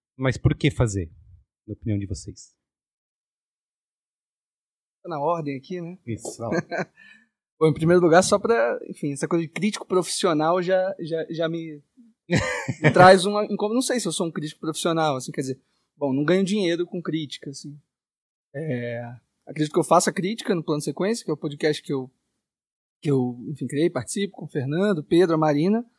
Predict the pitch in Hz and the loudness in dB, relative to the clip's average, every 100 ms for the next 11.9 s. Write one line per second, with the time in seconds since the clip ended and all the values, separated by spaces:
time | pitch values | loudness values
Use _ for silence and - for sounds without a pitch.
0 | _ _ _ _ - 156 151 139 135 127 | _ _ _ _ 0 4 6 4 2 0
1 | 120 - 143 170 165 - 127 180 156 139 | -2 0 4 4 4 -2 2 2 2 -2
2 | 151 131 160 208 156 143 151 147 147 180 | -2 -2 -2 -2 -2 -4 -4 -2 0 0
3 | 196 247 247 _ _ _ _ _ - 135 | -2 -10 -12 _ _ _ _ _ -2 2
4 | 135 135 123 131 151 147 175 165 143 127 | 2 0 0 0 0 -2 -6 -4 -2 0
5 | 139 139 147 160 175 185 196 190 170 165 | 2 4 4 2 0 0 0 0 -2 -2
6 | 170 196 208 - 165 202 165 - 160 151 | -4 -6 -4 -2 0 0 -2 -2 -2 -2
7 | 143 - - - - 151 147 151 165 151 | -6 -14 -20 -16 -8 -4 -2 -2 -2 0
8 | 156 156 151 147 156 139 156 156 156 147 | 0 -2 -4 -4 -6 -4 0 2 4 2
9 | 135 _ _ _ _ _ 143 143 143 143 | -2 _ _ _ _ _ 2 2 0 4
10 | 151 151 156 151 - 165 127 170 196 175 | 6 6 6 4 4 0 2 0 0 0
11 | 147 143 147 151 143 151 160 151 | 0 -2 -4 0 0 0 0 0